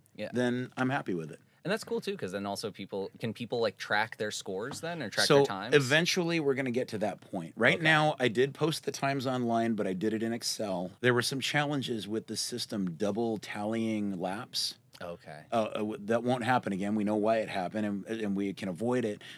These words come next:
Speaker 2: But because of that, um, it wasn't that we couldn't tell what they were. I mean, they were, like, three seconds, five seconds. Obviously, they weren't doing a lap in
Speaker 1: Yeah.
Speaker 2: that time. So,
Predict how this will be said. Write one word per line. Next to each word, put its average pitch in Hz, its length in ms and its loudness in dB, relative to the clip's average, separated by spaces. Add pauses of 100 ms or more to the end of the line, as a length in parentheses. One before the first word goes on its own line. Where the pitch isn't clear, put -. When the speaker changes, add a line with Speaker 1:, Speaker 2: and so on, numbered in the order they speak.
Speaker 2:
But 110 140 -2
because 127 400 2
of 127 200 0
that, 104 500 0
um, 98 440 0
it 120 140 -4
wasn't 156 280 4
that 135 120 0
we 120 100 2
couldn't 113 300 2
tell 117 240 2
what 98 220 -2
they 98 80 -2
were. 87 260 -2
I - 20 -2
mean, 101 120 -2
they 98 80 -2
were, 92 80 -2
like, 92 140 -4 (460)
three 101 160 -2
seconds, 92 400 -4
five 95 280 -2
seconds. 90 400 -4 (160)
Obviously, 95 340 -2
they 98 60 4
weren't 95 160 0
doing 95 160 2
a 78 80 -6
lap 95 320 -2
in 87 60 -4
Speaker 1:
Yeah. 117 120 2
Speaker 2:
that 98 100 -4
time. 87 180 -2
So, - 180 -4